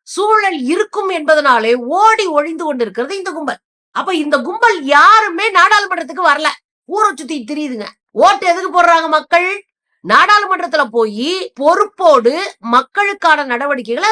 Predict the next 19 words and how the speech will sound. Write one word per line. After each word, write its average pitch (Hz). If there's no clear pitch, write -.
செய்யணும்னு 285
போடுறாங்க. -
ஆனா 330
இந்த 349
கும்பல் 349
கட்சி 269
வேலைக்கு 247
போகும், 240
ஓட்டு 381
வாங்கணும்னா 339
ஒரே 330
ஏரியாவுக்கு 320
ஒன்பதாயிரம் 330
தடவை 302
போகும். 208
ஆனா 247
மக்கள் 330
நலத்தை 330
பேசணும்னா 285